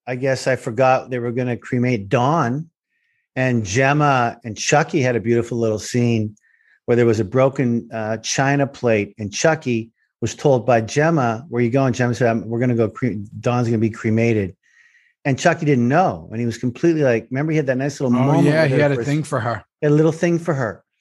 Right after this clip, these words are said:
Speaker 1: And he got very emotional. He put this cracked plate inside, and he put that inside where, where, uh, she was gonna be cremated.
Speaker 2: Oh,
Speaker 1: Where
Speaker 2: that's
Speaker 1: Dawn was
Speaker 2: cool.
Speaker 1: cremated.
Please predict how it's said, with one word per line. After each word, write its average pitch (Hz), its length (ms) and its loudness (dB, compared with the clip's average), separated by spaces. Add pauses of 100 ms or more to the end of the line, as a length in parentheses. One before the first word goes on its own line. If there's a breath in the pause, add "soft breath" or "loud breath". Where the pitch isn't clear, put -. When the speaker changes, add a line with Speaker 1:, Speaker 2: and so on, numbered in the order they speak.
(200)
Speaker 1:
And 143 120 0
he 147 80 4
got 151 140 4
very 165 180 2
emotional. 180 420 0
He 123 100 0
put 139 180 -6
this 127 180 -4
cracked 170 500 -4
plate 165 480 0
inside, 143 720 0 (280)
and 131 60 -2
he 131 60 0
put 151 200 -2
that 143 160 4
inside 143 400 0
where, 135 320 0
where, 139 320 0
uh, 135 200 2
she 135 200 -4
was 131 100 -2
gonna 143 160 0
be 131 140 0
cremated. 143 440 0
Speaker 2:
Oh, 185 40 0
Speaker 1:
Where 156 140 -2
Speaker 2:
that's 131 100 -2
Speaker 1:
Dawn 127 100 0
was 120 100 -4
Speaker 2:
cool. 139 120 -6
Speaker 1:
cremated. 147 240 -4